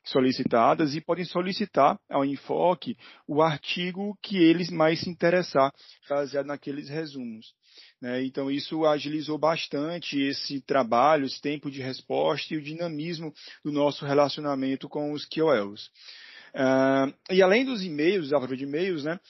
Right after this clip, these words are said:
o site, né, o Janssen Pro, é uma excelente fonte de informações pros H C Ps também e um repositório, né, de aulas que, é, é, de aulas que acabam se-, acabam sendo realizadas,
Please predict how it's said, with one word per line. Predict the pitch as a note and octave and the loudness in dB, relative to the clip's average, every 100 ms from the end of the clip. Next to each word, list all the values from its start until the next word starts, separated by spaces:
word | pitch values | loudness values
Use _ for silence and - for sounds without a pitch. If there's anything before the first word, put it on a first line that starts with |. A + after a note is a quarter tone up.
| - | -20
o | G#3+ D#3+ | -10 -8
site, | - E3+ F#3 G3+ - | 0 2 2 0 -4
né, | C3 D3+ | -2 -2
o | C#3 | -2
Janssen | C#3 C#3 C3 | -4 -4 -6
Pro, | A2 C3 D#3 F3 - - - | -4 2 2 0 -12 -18 0
é | D3 | 2
uma | E3 F#3 F#3 | 2 0 0
excelente | - D#3+ E3 G#3+ | 2 0 0 -8
fonte | - F#3+ F#3 | -6 -8 -6
de | G#3 | -10
informações | F3+ F#3+ F#3 G3 - D3+ D#3+ D#3+ | -8 -6 -4 -4 -4 -8 -6 -10
pros | - C3+ C#3 C#3 | -8 -8 -4 2
H | C3 C3 | 2 2
C | C3+ | -4
Ps | B2+ C3+ C3+ | -2 -4 -4
também | C3 B2 D3 E3+ D#3+ | -4 -4 -4 -6 -8
e | D#3 D#3+ | -6 -2
um | F3 | 0
repositório, | F3+ F#3+ F#3 F#3+ - D3 D3+ D3 - - - - | 0 0 -2 -2 4 6 8 6 0 -12 -20 -8
né, | B2 C3 D3+ C#3+ | 2 6 8 6
de | C3 B2+ D3+ | 4 -2 4
aulas | D3 C3 D3 D3+ D3+ D3 D3+ | 6 8 6 4 2 0 0
que, | - D3+ D3 C#3+ C3+ B2+ | -6 -6 -2 0 0 0
é, | C3+ C#3 C#3+ C#3 C3 B2+ | 0 0 -2 2 4 4
é, | B2 | 4
de | B2 | 4
aulas | C3+ C#3 | 2 2
que | - D3 | 0 4
acabam | C#3 C#3 C3+ | 4 4 0
se-, | C#3 D3+ - | -4 -6 -4
acabam | C3+ C#3 | -4 -4
sendo | C3 C#3+ C#3+ C#3+ | -4 -6 -6 -4
realizadas, | B2 C#3+ C#3+ B2 B2+ B2+ C#3 | 2 2 2 2 2 2 -2